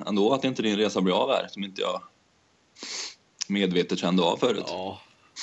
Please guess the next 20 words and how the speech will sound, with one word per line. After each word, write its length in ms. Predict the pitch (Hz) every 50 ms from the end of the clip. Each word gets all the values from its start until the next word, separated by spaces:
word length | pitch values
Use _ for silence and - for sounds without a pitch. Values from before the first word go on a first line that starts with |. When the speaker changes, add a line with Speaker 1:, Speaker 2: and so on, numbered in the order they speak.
| - - - - -
Speaker 2:
men 100 | 170 76
det 100 | 71 -
ska 220 | - - 139 98
ju 60 | - 143
vara. 180 | 147 117 -
Men 200 | 123 131 131 120 - _ _ _ _ _ - - - _ -
Speaker 1:
Ja. 220 | - - - - - _ _ _ _ _ - - - _ - - _ _ _ _ _ _ -
Speaker 2:
som 240 | - - - 143 135
sagt, 200 | - 127 120 -
det 60 | 135
är 40 | 127
ju 120 | 127 135 135
billigt 340 | 139 143 123 104 110 - 202
nu 240 | 196 165 143 131
om 120 | 131 131 127
man 140 | 127 123 120
vill 140 | 123 120
åka 240 | 120 113 107 - -
dit 200 | - 120 110 -
ändå. 320 | 117 104 107 123 156 156